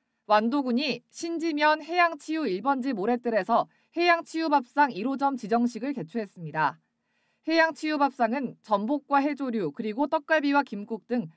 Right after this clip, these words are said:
완도에서 생산되는 제철 식재료를 활용한 식단입니다.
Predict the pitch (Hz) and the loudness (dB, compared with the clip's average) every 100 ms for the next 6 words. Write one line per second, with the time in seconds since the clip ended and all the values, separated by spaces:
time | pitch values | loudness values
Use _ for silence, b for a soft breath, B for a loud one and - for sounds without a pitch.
0 | b - 190 220 302 302 311 294 285 285 | b 2 2 4 2 2 2 0 0 0
1 | 247 247 277 226 220 180 320 311 - 330 | 0 -2 -4 -4 -6 0 2 2 -2 -4
2 | 311 294 277 226 202 285 - 254 233 170 | -2 -2 -2 -4 -6 -6 -6 -4 -4 -4
3 | 147 139 147 | -4 -4 -4